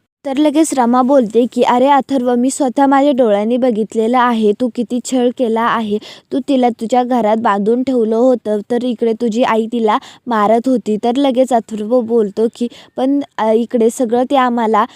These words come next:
ते नाटक होतं, ते सगळं आम्हाला र-, रेवाने करायला लावलं होतं, कारण ती बोलली होती की, 'मी तुम्हाला पैसे देते, तुम्ही हे नाटक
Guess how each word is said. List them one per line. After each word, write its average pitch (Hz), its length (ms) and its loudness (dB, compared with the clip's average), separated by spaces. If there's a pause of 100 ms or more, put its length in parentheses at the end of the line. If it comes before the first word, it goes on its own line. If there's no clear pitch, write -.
(160)
ते 254 80 -2
नाटक 233 440 0
होतं, 247 380 2
ते 240 100 4
सगळं 226 440 0 (240)
आम्हाला 233 560 2
र-, 226 80 0 (260)
रेवाने 220 440 0
करायला 214 420 2
लावलं 214 320 2
होतं, 214 280 2
कारण 220 380 0
ती 277 100 2
बोलली 247 320 2
होती 247 420 0
की, 240 100 -2 (380)
'मी 277 160 0
तुम्हाला 269 340 2
पैसे 254 400 0
देते, 226 380 2
तुम्ही 240 320 2
हे 269 80 2
नाटक 226 340 0